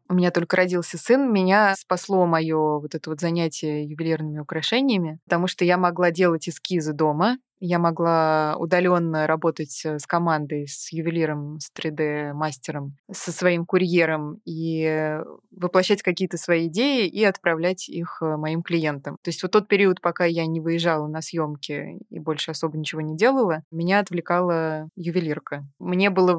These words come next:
важно и приятно, что есть какое-то дело, которое меня продолжает держать на плаву. То есть я по-прежнему чувствую себя нужной, я зарабатываю деньги, ну и происходит, знаешь, такой какой-то, циркулирует энергия. Вот здорово, конечно, если у женщины что-то такое есть.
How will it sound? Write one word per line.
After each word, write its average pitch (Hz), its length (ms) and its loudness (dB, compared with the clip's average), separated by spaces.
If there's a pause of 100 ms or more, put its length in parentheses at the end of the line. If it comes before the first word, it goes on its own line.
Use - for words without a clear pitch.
важно 185 480 2
и - 140 -4
приятно, 175 540 0
что 165 420 0 (140)
есть 190 260 2
какое-то 175 460 0
дело, 170 300 4
которое 160 360 0
меня 160 240 -4
продолжает 165 680 -2 (100)
держать 165 400 0
на 156 100 -8
плаву. 165 480 -2
То 180 80 -4
есть 170 140 -6
я 185 60 0
по-прежнему 170 520 0
чувствую 156 420 -8
себя 156 480 -2
нужной, 190 640 2
я 165 140 0
зарабатываю 156 520 -2
деньги, 226 500 0 (180)
ну 180 140 -2
и 202 40 -2
происходит, 170 540 -4
знаешь, 180 240 -4
такой 156 240 -6
какой-то, 160 340 -8 (140)
циркулирует 190 640 2
энергия. 151 440 0 (100)
Вот 180 180 2
здорово, 208 360 6
конечно, 180 420 -2
если 170 760 2
у 165 140 -6
женщины 190 500 0
что-то 175 300 -4
такое 165 320 0
есть. 151 420 -6